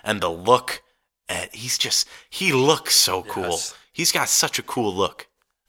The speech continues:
Speaker 2: He does actually have a death in the expanded
Speaker 1: Oh, does he?
Speaker 2: universe. Um, they made, in the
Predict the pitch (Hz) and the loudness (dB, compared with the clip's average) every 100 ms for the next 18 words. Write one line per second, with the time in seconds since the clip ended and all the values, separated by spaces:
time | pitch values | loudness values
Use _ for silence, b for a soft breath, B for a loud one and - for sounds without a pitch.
0 | B B B 156 135 185 220 156 156 - | B B B -14 0 2 2 0 -4 -4
1 | 156 131 135 117 - 127 120 - _ _ | -6 -6 -4 -6 -6 -6 -6 -10 _ _
2 | _ _ _ _ - 135 131 117 - 135 | _ _ _ _ -18 -12 -8 -6 -4 -2
3 | 131 190 180 123 180 180 90 - - _ | -2 -2 -2 -2 -2 -4 -4 -8 -10 _
4 | _ _ _ _ _ 123 113 110 110 - | _ _ _ _ _ -6 -4 -4 -10 -20
5 | _ 123 135 139 151 156 151 - 143 131 | _ -6 -6 -2 -2 -2 -4 -8 -12 -8
6 | 120 | -10